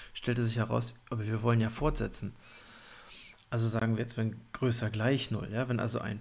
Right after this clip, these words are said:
Patt herrscht zwischen Anzahl an Einsen und Nullen, ein Patt zwischen den Arten von Bit, dann im Falle des C O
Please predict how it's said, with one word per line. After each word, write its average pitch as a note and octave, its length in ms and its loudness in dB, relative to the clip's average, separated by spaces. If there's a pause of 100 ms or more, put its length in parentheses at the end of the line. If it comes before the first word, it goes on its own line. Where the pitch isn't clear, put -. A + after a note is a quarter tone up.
Patt - 540 8
herrscht A2 500 -2
zwischen - 380 -6
Anzahl A2+ 440 -4
an - 160 -8
Einsen A2+ 440 0
und G#2+ 160 -4
Nullen, C3 320 4
ein G#2+ 180 -4
Patt - 180 -4
zwischen A#2 300 -4
den G#2+ 180 -4
Arten G#2 280 -6
von G#2 260 -6
Bit, D3 360 -4
dann G#2 300 -4 (220)
im G#2 140 -8
Falle A2 200 0
des A2 260 -2
C A2+ 180 -4
O G#2 160 -6